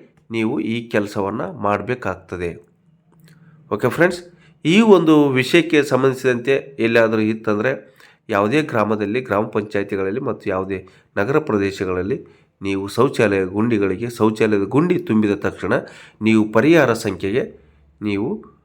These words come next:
ಅದು ಫ್ರೀ ನಂಬರ್ ಇರ್ತದೆ, ಟೋಲ್ ಫ್ರೀ ಪರಿಹಾರ ನಂಬರ್ಗೆ ನೀವು ಕಾಲ್ ಮಾಡಬಹುದು. ನೈನ್ ಫೋರ್ ಏಟ್ ಜೀರೋ ನೈನ್ ಏಟ್ ಡಬಲ್ ಫೈವ್ ಡಬಲ್ ಫೈವ್. ಇನ್ನೊಮ್ಮೆ ಹೇಳ್ತೇನೆ, ನೈನ್ ಫೋರ್ ಏಟ್ ಜೀರೋ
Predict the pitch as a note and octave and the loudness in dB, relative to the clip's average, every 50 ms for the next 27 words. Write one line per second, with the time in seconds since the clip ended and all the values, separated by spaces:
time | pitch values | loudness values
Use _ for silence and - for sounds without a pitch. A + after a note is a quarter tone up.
0 | _ _ _ _ _ _ _ _ _ _ _ _ _ _ _ _ _ _ _ _ | _ _ _ _ _ _ _ _ _ _ _ _ _ _ _ _ _ _ _ _
1 | _ A#2 A#2 A#2 D3+ A3 A#3+ - - - F#3 E3+ B2 - - - - - A2+ G#2+ | _ -2 0 0 0 -2 -2 -4 2 4 4 4 4 2 0 -6 -10 -4 -2 0
2 | G#2+ G#2+ G#2 G2 F#2 F#2 F2+ - F#2+ A2+ D#3 G#3+ A3 - - _ A#2 G#2+ G#2+ G#2 | 2 2 0 -2 -4 -6 -4 -4 -2 -2 -2 -4 -6 -12 -2 _ 2 2 2 2
3 | - - A#2 C3+ A#3 - - - _ _ _ _ _ _ - B2 C3+ D#3 E3+ F3+ | -2 -4 -4 -4 -4 -6 -12 -18 _ _ _ _ _ _ -4 0 2 4 4 4
4 | E3+ D#3+ D3+ A#2+ - - G#2+ A2+ A2 G#2+ G#2 G2+ G#2 G#2+ C3+ C3 A2+ A2+ G#2 G2+ | 4 4 4 0 0 -2 -2 0 2 2 2 0 0 -2 -2 -2 -2 -2 -2 0
5 | A2+ D#3 A3 - - - _ _ _ - - A#2 A#2 A#2+ B2 A2+ G#2+ G#2+ G2 G2+ | -2 -2 -6 -8 -10 -18 _ _ _ -4 0 0 0 2 2 2 2 2 0 -2
6 | F#2 G2+ G#2+ A#2+ D3 F#3 - - _ _ _ _ _ _ - A#2 C#3+ E3 D#3+ - | -4 -4 -4 -4 -4 -6 -8 -14 _ _ _ _ _ _ 0 0 0 0 0 0
7 | F3+ E3+ E3+ - - A2 A#2+ A#2+ A2+ A#2 A#2 G#2+ G#2+ C3+ E3+ G#3+ - - _ _ | 2 2 2 2 0 0 0 0 0 0 -2 0 0 0 -2 -4 -10 -16 _ _
8 | _ _ _ _ A2 G#2+ G#2+ G#2+ A2 C3+ D#3 D3+ - - _ _ - A2 A#2+ B2+ | _ _ _ _ -2 0 0 2 2 0 -2 -4 -8 -16 _ _ -8 0 0 2
9 | B2 C#3+ C3+ C#3 - E3 F3 E3 B2 - F#2+ G2 F#2 F2 - G2+ F2+ D#2 - - | 2 2 0 0 0 0 0 0 0 -2 -2 -2 -4 -4 -6 -6 -6 -6 -10 -14
10 | _ _ _ _ - G#2 A2 A#2+ A#2 A#2+ A#2 A2 A#2 A2+ A2+ A#2+ C3 E3+ A3 - | _ _ _ _ -8 -2 0 0 2 2 2 0 0 0 -2 -4 -4 -4 -6 -10
11 | - _ - - _ _ _ _ - B2 D3 E3 D#3+ - - E3+ E3+ E3+ A#2+ A2+ | -16 _ -20 -20 _ _ _ _ -2 0 0 0 0 0 0 2 2 4 2 2
12 | A2+ G2+ - - G2+ G2+ B2 D#3+ - - | 2 0 -2 -4 -4 -4 -4 -6 -10 -14